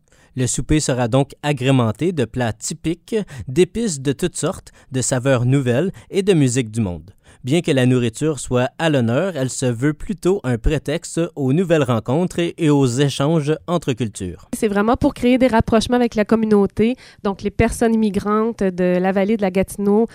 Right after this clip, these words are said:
Speaker 2: sont les bienvenues. On les attend. Donc, c'est vraiment une belle soirée justement pour créer des échanges, apprendre à se connaître mutuellement, puis, euh, découvrir d'autres pays et à faire découvrir le nôtre également.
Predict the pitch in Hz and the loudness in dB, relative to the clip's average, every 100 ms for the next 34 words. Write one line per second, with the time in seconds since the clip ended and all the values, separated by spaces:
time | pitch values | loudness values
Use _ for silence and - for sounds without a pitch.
0 | - - 226 226 226 185 220 220 202 208 | -12 -4 0 2 2 4 4 4 4 6
1 | 226 240 - - 180 185 190 196 185 - | 4 2 -8 -12 -4 -2 0 0 -2 0
2 | 220 214 214 214 190 185 - 202 190 196 | 2 2 2 0 -2 -4 -4 -4 -2 -2
3 | 208 208 - 208 196 180 170 220 214 220 | -2 -2 -2 -4 -2 -2 0 0 0 2
4 | 196 190 196 202 190 196 202 - 226 202 | 2 2 0 0 -2 0 -2 2 0 0
5 | - 214 208 196 202 202 185 - 190 202 | -4 -2 -2 -2 -2 0 -2 -2 -2 0
6 | 208 196 - - 196 - 233 226 214 214 | -2 -6 -20 -10 -6 -2 -2 -2 -2 -2
7 | 196 190 196 202 - 196 202 - 202 190 | -2 0 0 -2 -2 -2 -2 2 4 4
8 | 185 180 190 202 - - 190 185 170 202 | 2 0 0 -2 -4 -2 0 0 0 -4
9 | 214 190 214 185 185 202 - 196 190 233 | -4 -2 -2 -2 -2 -2 0 0 0 0
10 | 214 180 311 247 196 185 175 180 170 165 | 0 -2 -2 -4 -4 -8 -4 0 0 0
11 | 175 - 165 151 160 | -2 -4 -8 -8 -8